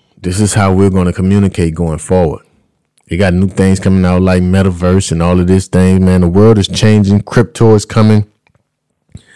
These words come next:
You gotta be prepared. You gotta catch on with the wave. And you got some of the most talented players in the world, some of the most talented people that can't get jobs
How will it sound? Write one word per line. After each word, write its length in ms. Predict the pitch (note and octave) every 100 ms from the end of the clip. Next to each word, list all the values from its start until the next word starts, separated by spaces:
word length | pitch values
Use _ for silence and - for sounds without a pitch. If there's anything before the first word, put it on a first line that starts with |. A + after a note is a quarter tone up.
| _ _
You 120 | A2+
gotta 160 | D#3+ B2+
be 100 | A2
prepared. 560 | F#2+ - B2+ C3 A#2
You 60 | G#2
gotta 180 | G#2+ G2+
catch 260 | - G2+
on 120 | G#2 F#2+
with 100 | F2+
the 60 |
wave. 420 | F#2 G#2+ F#2 D2+ _ _ _ _ _ _ _ _ _ _ _ G2
And 400 | G2 F2 E2+ F#2+
you 80 |
got 320 | A2+ G#2+ F2+ -
some 160 | A2
of 60 | A2
the 60 |
most 280 | G2 F#2+ -
talented 540 | - A2+ A2 - F#2 -
players 480 | A#2+ G#2+ F#2+ F2+ - _ _ _ _
in 120 | G2+ G2+
the 60 |
world, 380 | F#2+ A2 G#2+ F2+
some 140 | G#2+
of 40 | G#2
the 80 | G2+
most 220 | G2+ -
talented 460 | G#2+ G#2+ G2+ F2+
people 260 | B2 A#2+ G2
that 160 | F2 -
can't 240 | G#2 F#2+
get 160 | E2+ D#2
jobs 580 | G2 G#2+ - - -